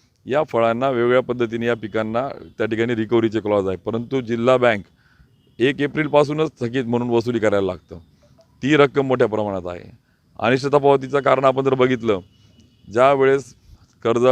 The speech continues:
माफी करण्यात आली, इफेक्ट दिलायला तारखेच्या नंतर एक दीड वर्षामध्ये पैसे खात्यात आले. म्हणजे दीड दीड वर्षाचा व्याजाचा पूर्ण बर्डन जिल्हा बँकेने सोसायटीकडनं वसूल केला आहे.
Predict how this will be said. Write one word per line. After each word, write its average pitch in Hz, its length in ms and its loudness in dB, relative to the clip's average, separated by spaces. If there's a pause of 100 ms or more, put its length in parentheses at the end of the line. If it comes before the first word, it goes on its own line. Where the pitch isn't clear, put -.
(380)
माफी 110 320 -2
करण्यात 104 340 -2
आली, 90 200 -6 (680)
इफेक्ट 127 400 2
दिलायला 135 580 2
तारखेच्या 127 540 -2
नंतर 123 380 -2 (500)
एक 123 280 4
दीड 123 140 -2
वर्षामध्ये 120 460 0
पैसे 113 380 -2
खात्यात 92 240 -6
आले. 85 200 -6 (420)
म्हणजे 117 120 0
दीड 135 240 0
दीड 156 100 0
वर्षाचा 147 340 4
व्याजाचा 139 400 4
पूर्ण 170 340 -4
बर्डन 143 340 2
जिल्हा 139 200 0
बँकेने 127 360 -6
सोसायटीकडनं 120 600 -2
वसूल 110 260 -2
केला 92 220 -4
आहे. 87 140 -8